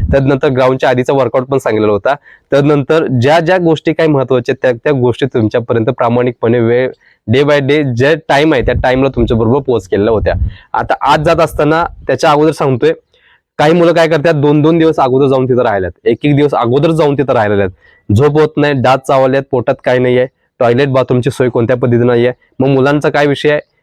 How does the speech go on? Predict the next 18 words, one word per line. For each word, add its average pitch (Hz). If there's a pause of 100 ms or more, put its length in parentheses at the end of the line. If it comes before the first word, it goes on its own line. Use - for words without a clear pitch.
(140)
मग 135
काय 147
खाल्लं 139
तर 147
पोट 143
जाम 143
होणार, 139
बाथरूमची 127
सोय 135
नाही, 135
टॉयलेटची 123
सोय 131
नाही, 131
मग 139
ते 143
आधीच 139 (400)
उपाशी 147
राहतात. 107